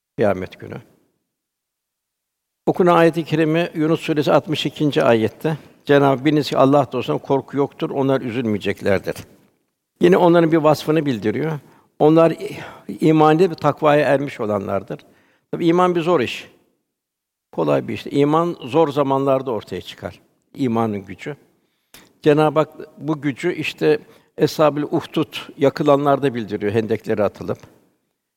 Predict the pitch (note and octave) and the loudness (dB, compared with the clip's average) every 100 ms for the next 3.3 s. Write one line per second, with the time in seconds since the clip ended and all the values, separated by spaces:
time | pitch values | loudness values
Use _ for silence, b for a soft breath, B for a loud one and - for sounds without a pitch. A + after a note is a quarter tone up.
0 | _ D#3 E3 D#3 D#3 D3 D#3+ D3+ - D#3+ | _ 2 2 2 0 2 2 2 2 2
1 | D#3+ D#3+ - D#3+ C#3 D3 C#3 D3 D3 D3 | 4 2 0 -2 2 2 4 2 0 0
2 | C3 C#3 C3 C#3+ C#3 C#3 A#2+ B2+ C#3 - | -2 -4 -2 -2 0 0 0 0 -2 -4
3 | C#3 C#3 | -4 -2